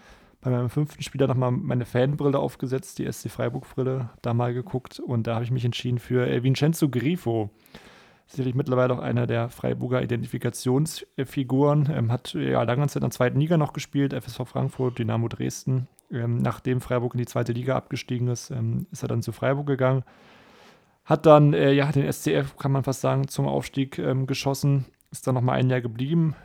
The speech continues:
im nächsten Jahr Freiburg in die Europa League geschossen. Er hat also schon bei seinem ersten Anlauf in Freiburg sofort funktioniert. Dann, äh,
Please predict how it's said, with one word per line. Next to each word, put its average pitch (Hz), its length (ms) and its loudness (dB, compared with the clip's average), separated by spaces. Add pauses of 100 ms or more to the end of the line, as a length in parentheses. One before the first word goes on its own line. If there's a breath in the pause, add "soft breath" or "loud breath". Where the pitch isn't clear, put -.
im 214 100 -4
nächsten 131 280 -4
Jahr 127 320 -2
Freiburg 123 400 -4
in 127 100 0
die 120 80 0
Europa 131 300 0
League 123 160 -2
geschossen. 127 540 -4 (880 loud breath)
Er 123 80 6
hat - 80 0
also 123 140 -4
schon 127 200 0
bei 127 100 2
seinem 120 200 0
ersten 135 360 -2
Anlauf 131 440 2
in 131 100 -2
Freiburg 123 360 -4
sofort 127 300 -2
funktioniert. 131 800 0 (100)
Dann, 151 320 6
äh, 156 200 0